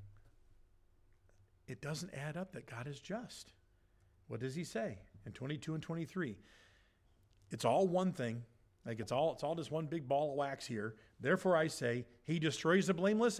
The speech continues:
and the wicked. If the scourge slays suddenly, he laughs at the plight of the innocent." Wow.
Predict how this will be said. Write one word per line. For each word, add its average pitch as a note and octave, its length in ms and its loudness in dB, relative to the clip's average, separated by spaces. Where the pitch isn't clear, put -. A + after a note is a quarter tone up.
and D#4 260 0
the B3+ 80 4
wicked. C3 460 0
If D#3 140 0
the E3 80 0
scourge G3+ 400 2
slays G#3+ 360 2
suddenly, A3 460 2
he A#3 160 0
laughs A3+ 360 -2
at A3+ 100 -4
the A#3+ 80 -4
plight C4 260 -2
of C4+ 80 -6
the D4 140 -6
innocent." E4 440 -8
Wow. D#3+ 360 -10